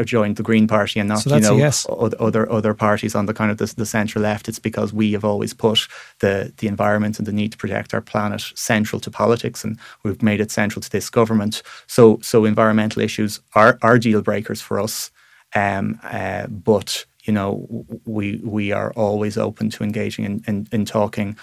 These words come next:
Speaker 1: with all parties that are, you know, w-, w-, willing to, to, I suppose, bring issues to the, to the table in, in, in an open way.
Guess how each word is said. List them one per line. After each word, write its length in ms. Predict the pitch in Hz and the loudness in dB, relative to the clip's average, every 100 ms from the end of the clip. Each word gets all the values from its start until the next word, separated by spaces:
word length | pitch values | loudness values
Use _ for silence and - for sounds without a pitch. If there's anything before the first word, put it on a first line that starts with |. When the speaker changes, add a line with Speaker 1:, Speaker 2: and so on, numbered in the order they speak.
| - | -8
Speaker 1:
with 140 | 110 110 | -2 4
all 180 | 110 110 | 4 4
parties 460 | 104 107 107 104 | 0 -2 -4 -4
that 140 | 101 104 | -4 -2
are, 300 | 101 - 107 | -4 -4 -6
you 140 | 101 | -6
know, 280 | 98 98 104 - - | -6 -6 -10 -16 -8
w-, 240 | 113 117 | -4 -4
w-, 240 | 123 113 113 | 2 2 2
willing 360 | 107 101 98 101 | 0 0 -2 -4
to, 280 | - 95 117 | -4 -4 -4
to, 220 | - 104 | -6 -6
I 40 | |
suppose, 480 | 107 110 101 95 - - _ | -4 -4 -4 -6 -12 -16 _
bring 260 | 117 117 107 | -2 2 2
issues 320 | 101 - 101 | 0 -4 -8
to 120 | - 95 | -6 -8
the, 140 | 95 | -8
to 140 | - | -6
the 120 | 104 98 | -4 -2
table 360 | 110 101 98 | -2 -2 -2
in, 140 | 98 - | -4 -4
in, 140 | 104 | -6
in 140 | - 101 | -6 -8
an 120 | 98 | -6
open 300 | 101 - 110 | -8 -2 -2
way. 260 | 101 101 | 0 -6